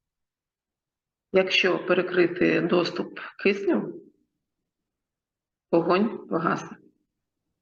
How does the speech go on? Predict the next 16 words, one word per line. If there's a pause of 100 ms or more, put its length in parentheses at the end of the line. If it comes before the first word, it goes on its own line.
(840)
А
тепер
пригадаємо,
що
нам
відомо
про
молекули
азоту,
кисню,
вуглекислого
газу
та
води. (480)
І
встановімо